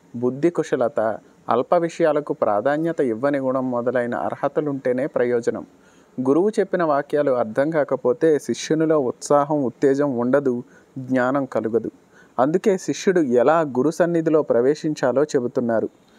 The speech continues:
తాను తెలుసుకోబోయే జ్ఞానం యొక్క విలువ ఏమిటో తెలుసుకున్నవాడై, నేర్చుకోవాలనే ఆతృత కలవాడై ఉండాలి. గురువు పట్ల అత్యంత శ్రద్ధ, భక్తి, వినయము, విధేయత, ఆరాధనాభావం ఉండాలి.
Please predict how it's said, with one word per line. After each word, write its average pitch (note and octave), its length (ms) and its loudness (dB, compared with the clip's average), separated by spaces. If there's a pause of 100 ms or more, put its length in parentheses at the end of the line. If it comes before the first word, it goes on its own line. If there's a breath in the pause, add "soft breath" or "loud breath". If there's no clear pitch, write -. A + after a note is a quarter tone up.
(400 loud breath)
తాను G#3 240 2
తెలుసుకోబోయే F3+ 960 2
జ్ఞానం C#3 500 0
యొక్క F3 280 0
విలువ D3 320 2
ఏమిటో D#3+ 460 2
తెలుసుకున్నవాడై, C#3+ 1120 0 (280 soft breath)
నేర్చుకోవాలనే D3 1000 2
ఆతృత F#3 420 0
కలవాడై A#2+ 580 4
ఉండాలి. C3+ 480 0 (580 soft breath)
గురువు E3 340 2
పట్ల G3 320 2
అత్యంత F3 720 0 (360)
శ్రద్ధ, B2 540 2 (180)
భక్తి, A#2+ 600 0
వినయము, C3 600 0
విధేయత, C3+ 540 2
ఆరాధనాభావం D3 1160 2
ఉండాలి. C3+ 400 0